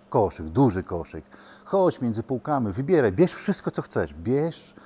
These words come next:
korzystaj, życie jest twoje, tak jak na półce wszystko jest porozstawiane, bierz, korzystaj. Ale pamiętaj o tym, że, e, przy wyjściu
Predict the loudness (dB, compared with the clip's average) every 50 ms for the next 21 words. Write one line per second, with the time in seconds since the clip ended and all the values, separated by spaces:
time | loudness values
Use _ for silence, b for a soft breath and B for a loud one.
0 | B B B B B B -2 0 0 2 6 6 6 6 4 0 -4 -4 -2 0
1 | 0 0 -2 0 2 0 0 2 0 0 0 0 -2 -4 -6 0 2 2 4 4
2 | 2 2 2 0 -2 -4 -8 -16 -20 -10 -10 -8 -6 -4 -6 -6 -8 -8 -6 -6
3 | -6 -4 -2 -2 -2 0 -2 -2 -4 -4 -6 -8 -6 -2 -2 -2 -2 -2 -6 -14
4 | -20 _ _ _ 0 0 0 -2 -2 -4 -4 -2 0 -2 -2 -2 -4 -4 -2 -2
5 | -2 -2 -2 -6 -8 -8 -4 -4 -4 -4 -4 -6 -10 -10 -10 B B B B B
6 | B B -2 -2 -2 0 -2 0 0 0 0 0 0 0 2 2 0 -2 -4 -6
7 | -6 -4 -4 -4 -4 -4 B B B B B B B B B -14 -10 -8 -8 -8
8 | -8 -8 -10 -14 -14 _ -2 2 10 10 10 10 10 6 0 -6 -10 -8 -8 -8
9 | -6 -8 -10